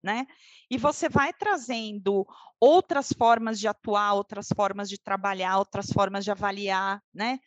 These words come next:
Então, eu acho que, é, tá muito associado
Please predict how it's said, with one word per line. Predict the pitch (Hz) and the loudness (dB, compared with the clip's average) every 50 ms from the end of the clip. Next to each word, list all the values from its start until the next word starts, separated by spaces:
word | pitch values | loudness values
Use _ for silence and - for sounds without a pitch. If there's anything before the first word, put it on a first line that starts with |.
| _ _ _ _ _ _ _ _ _ - | _ _ _ _ _ _ _ _ _ -8
Então, | 247 254 254 - 277 294 311 320 | -8 -6 -2 0 2 2 2 2
eu | 320 | 2
acho | 330 330 311 - - | 2 0 0 -2 -6
que, | - - 330 330 330 311 285 - - - | -8 -6 -4 -4 -4 -4 -4 -6 -6 -6
é, | - 233 226 220 214 - - _ _ _ _ _ | -4 -2 -2 -2 -4 -6 -8 _ _ _ _ _
tá | - 311 | -4 -2
muito | 311 294 294 311 359 403 - - - 302 285 240 | -2 -2 0 -2 -2 -4 -4 -4 0 2 4 4
associado | 240 - - 226 220 - - - 214 196 202 214 220 214 220 277 277 | 4 2 0 -2 -6 -6 -6 -6 -4 -4 -2 -4 -6 -6 -6 -6 -6